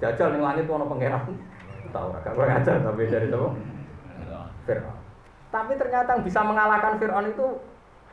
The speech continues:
perdebatan. Yaitu ketika Nabi Musa mensifati Rabbukum wa Rabbu abaikumul awwal. Itu di depan umum loh, ada punggawa-punggawa kerajaan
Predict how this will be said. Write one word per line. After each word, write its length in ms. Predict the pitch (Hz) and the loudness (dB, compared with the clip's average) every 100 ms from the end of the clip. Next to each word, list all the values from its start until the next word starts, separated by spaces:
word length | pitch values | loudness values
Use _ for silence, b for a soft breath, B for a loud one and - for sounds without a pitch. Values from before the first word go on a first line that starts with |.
| - - - - - | -20 -20 -20 -20 -4
perdebatan. 560 | - - 175 220 - 98 - - - - - - - - - - - - | -2 0 2 2 0 -4 -12 -18 -20 -20 -20 -20 -20 -20 -20 -20 -14 0
Yaitu 240 | 139 143 226 | 0 2 0
ketika 400 | 220 180 180 170 | 0 -2 2 2
Nabi 240 | 165 156 143 | 2 -2 -2
Musa 320 | 131 185 180 | 0 2 0
mensifati 640 | 170 160 135 131 123 165 | 0 -6 -4 -2 -2 -2
Rabbukum 720 | 147 160 - 135 135 165 151 | 0 -2 -4 -8 -4 -4 -2
wa 160 | 123 120 | 0 2
Rabbu 400 | 143 143 127 123 | 0 -2 -4 -4
abaikumul 960 | 117 117 117 120 120 113 110 107 113 107 | -2 -4 -4 -4 -4 -4 -8 -10 -8 -8
awwal. 320 | 95 92 80 80 - - - - - - - - - - - - - - - - - - - - | -8 -8 -10 -10 -14 -18 -20 -20 -20 -20 -20 -20 -20 -20 -20 -20 -20 -20 -20 -20 -20 -20 -18 -10
Itu 160 | 196 185 | -6 -6
di 80 | 190 | -4
depan 320 | 151 190 226 | 0 2 4
umum 240 | 233 143 | 4 2
loh, 80 | 113 | 4
ada 400 | 110 120 127 117 | 2 2 2 2
punggawa-punggawa 800 | 139 123 117 120 120 113 110 113 | -2 2 6 4 2 2 4 2
kerajaan 400 | 110 104 98 90 | 2 -2 -4 -6